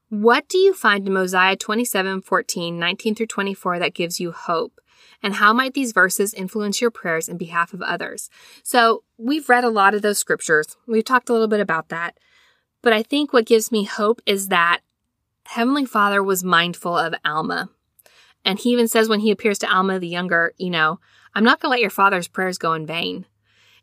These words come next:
And so that shows me how many times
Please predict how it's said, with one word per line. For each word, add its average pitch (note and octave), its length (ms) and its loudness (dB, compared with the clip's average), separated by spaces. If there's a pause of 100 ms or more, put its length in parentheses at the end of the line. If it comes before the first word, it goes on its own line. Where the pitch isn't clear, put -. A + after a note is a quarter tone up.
And F#3 680 0 (200)
so G#3+ 220 4
that B3 220 2
shows A#3 240 -2
me G#3+ 140 2
how G#3+ 720 2 (340)
many G3 240 -2
times F3 580 0